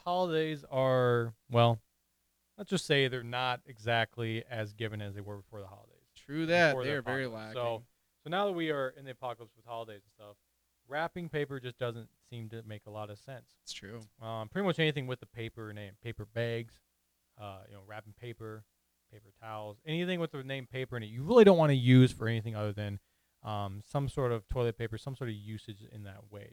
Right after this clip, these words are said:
Speaker 1: Wasting it in, in such a way would, um, possibly get you arrested, uh,
Speaker 2: Mm-hmm.
Speaker 1: for reckless use of words, things with the words paper in them.
Speaker 2: That's right.
Speaker 1: Um, and
Speaker 2: That is a law, in
Speaker 1: that
Speaker 2: effect,
Speaker 1: is,
Speaker 2: yeah.
Speaker 1: that is a law. And, and if, and at the very least,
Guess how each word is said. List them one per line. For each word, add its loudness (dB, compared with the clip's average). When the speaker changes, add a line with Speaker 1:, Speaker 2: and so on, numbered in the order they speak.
Speaker 1:
Wasting -6
it -10
in, -14
in -18
such -20
a -20
way -14
would, -18
um, -12
possibly -8
get -16
you -14
arrested, -10
uh, -16
Speaker 2:
Mm-hmm. -12
Speaker 1:
for -20
reckless -14
use -20
of -18
words, -20
things -18
with -20
the -20
words -20
paper -12
in -10
them. -12
Speaker 2:
That's -20
right. -16
Speaker 1:
Um, -8
and -6
Speaker 2:
That 2
is -2
a -6
law, -6
in -12
Speaker 1:
that -18
Speaker 2:
effect, -14
Speaker 1:
is, -12
Speaker 2:
yeah. -18
Speaker 1:
that -8
is -10
a -10
law. -8
And, -10
and -8
if, -10
and -8
at -14
the -16
very -2
least, -8